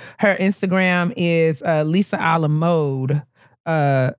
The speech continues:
on, on, and we're gonna be on live. And, you know, she said I can wear a fresh face, my glasses, and a bonnet. So, you know, I'm gonna be on time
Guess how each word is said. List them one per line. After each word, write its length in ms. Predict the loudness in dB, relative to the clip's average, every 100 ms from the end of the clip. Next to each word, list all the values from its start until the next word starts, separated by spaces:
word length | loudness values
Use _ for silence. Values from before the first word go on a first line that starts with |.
| _
on, 240 | -2 -2 0
on, 120 | -2
and 140 | 0 0
we're 80 | 0
gonna 160 | 0
be 280 | 2 2 0
on 180 | 0 0
live. 480 | 0 0 0 0 0
And, 240 | 0 0
you 80 | 2
know, 120 | 2
she 140 | 0 -2
said 180 | -2 0
I 160 | -2
can 240 | 0 0 2
wear 160 | 0
a 20 |
fresh 320 | -2 -2 -2 -2
face, 220 | -2 0
my 120 | 0
glasses, 360 | 0 0 0 0
and 160 | 0
a 20 |
bonnet. 320 | 2 0 0 0
So, 80 |
you 100 | 0 2
know, 60 |
I'm 40 | 2
gonna 80 | 0
be 140 | 0
on 240 | 0 0 0
time 600 | 0 2 2 2 0